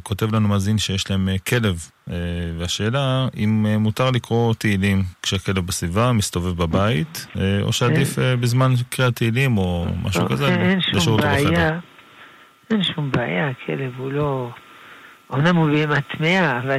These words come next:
Speaker 2: זה במובן שאסור לאכול אותו. אבל הוא לא אוסר, אלא אם כן הכלב מלוכלך והוא מסריח, אז זה משהו אחר. אז זה לא בגלל הכלב, זה בגלל הסירחון.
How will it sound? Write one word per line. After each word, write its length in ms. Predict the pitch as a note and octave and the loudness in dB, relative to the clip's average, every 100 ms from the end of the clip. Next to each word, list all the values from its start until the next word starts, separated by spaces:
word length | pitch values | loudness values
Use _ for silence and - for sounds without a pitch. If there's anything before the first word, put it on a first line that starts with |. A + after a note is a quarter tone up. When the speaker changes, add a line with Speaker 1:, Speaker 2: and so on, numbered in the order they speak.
| C3+ | -2
Speaker 2:
זה 120 | D3 C#3+ | -2 -2
במובן 560 | C#3 C#3+ C#3+ D#3+ D3+ D#3 - - - - - - | -2 -2 0 0 0 -2 -8 -18 -20 -20 -20 -10
שאסור 360 | - - D3 D3 | -8 -6 -2 0
לאכול 420 | C#3 C3+ G3 C3+ | 0 0 0 -2
אותו. 240 | A#2 - B2 - - - - - _ _ - | -4 -10 -14 -16 -20 -20 -20 -20 _ _ -20
אבל 240 | A#2+ B2 | -10 -6
הוא 140 | C3 D3 | -2 0
לא 340 | E3 D#3+ C#3+ C#3+ C#3 | 2 2 2 0 0
אוסר, 460 | C3 - C#3 C3 B2+ | 0 -2 -4 -4 -4
אלא 180 | B2+ | -4
אם 180 | B2+ D3 D3+ | -2 -2 0
כן 240 | B3 D3+ | 0 2
הכלב 460 | A#2+ - E3 C3 C#3 | 0 0 0 0 0
מלוכלך 540 | C3 A2+ - - - - - - - - - | -2 -4 -8 -6 -8 -10 -18 -20 -20 -20 -12
והוא 140 | - A#2+ | -8 -2
מסריח, 640 | C#3+ - G#3 G3 C3+ - - - - - - - - | -2 0 0 2 0 -2 -8 -10 -18 -20 -20 -20 -20
אז 80 | - - A2 | -20 -20 -18
זה 180 | G2 | -8
משהו 160 | D3+ - C#3+ | -6 -6 -6
אחר. 220 | C#3 - - - - - - - C3+ | -8 -10 -12 -16 -20 -20 -20 -20 -16
אז 60 | A#2+ | -6
זה 80 | C3+ | 0
לא 100 | C#3 | 2
בגלל 360 | C#3 C#3+ C3+ | 2 2 0
הכלב, 500 | C#3+ - F#3 C3+ B2 A#2+ | 0 0 0 0 -2 -6
זה 60 | B2+ | -6
בגלל 360 | C3 C#3 C#3 | -2 -2 -2
הסירחון. 600 | B2 - B2+ A#2 - - | -4 -4 -4 -6 -12 -14